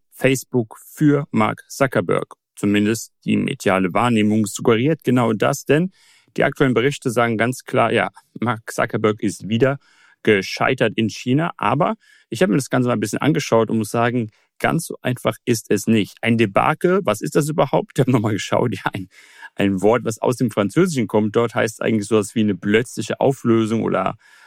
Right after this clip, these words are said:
ja, ein Einbruch. Und das ist es aus meiner Sicht auf keinen Fall. Aber ist es jetzt wirklich sowas wie, sagen wir mal, der nächste Super-gau für Mark Zuckerberg, was dort passiert ist rund um Manus? Vielleicht habt ihr es schon ein bisschen gehört. Ich kläre gleich auf. Super interessant aus meiner Sicht, was dort passiert.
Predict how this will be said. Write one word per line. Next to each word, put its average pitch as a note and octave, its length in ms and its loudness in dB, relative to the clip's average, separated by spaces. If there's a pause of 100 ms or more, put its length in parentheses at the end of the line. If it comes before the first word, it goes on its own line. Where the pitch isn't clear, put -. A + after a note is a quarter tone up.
(200)
ja, F#2 140 0
ein - 220 -2
Einbruch. C#3 420 -2
Und A2+ 220 0
das C3+ 140 -2
ist E3+ 100 -4
es D#3+ 120 -4
aus - 140 -4
meiner B2 160 2
Sicht A#2+ 140 -4
auf - 160 -4
keinen D3 240 0
Fall. A2 240 0
Aber G#2 200 0
ist - 200 -4
es C3 100 -2
jetzt A2+ 160 -4
wirklich B2 340 0
sowas A#2+ 360 0
wie, A#2 280 2 (380)
sagen A2+ 220 0
wir A2+ 80 4
mal, G#2+ 160 4
der G#2 100 2
nächste A2 560 0
Super-gau B2 600 0
für A2+ 160 -2
Mark G#2+ 260 0
Zuckerberg, A#2 540 -2
was G2+ 180 -6
dort A#2 200 -2
passiert A#2 400 -2
ist A2 220 -6
rund B2+ 240 4
um G2+ 180 2
Manus? B2 400 2
Vielleicht A2+ 300 -2
habt G#2+ 160 -2
ihr A2 40 2
es A2 60 -2
schon A2+ 140 0
ein G#2 40 0
bisschen G#2 260 -2
gehört. A2+ 240 2
Ich - 100 -10
kläre G#2+ 220 0
gleich G#2 260 -2
auf. A2+ 200 2 (280)
Super B2+ 360 0
interessant A#2 440 -2
aus G#2+ 160 -2
meiner G#2+ 220 2
Sicht, G#2 220 -4
was G#2 240 -2
dort G2+ 260 0
passiert. F#2 560 0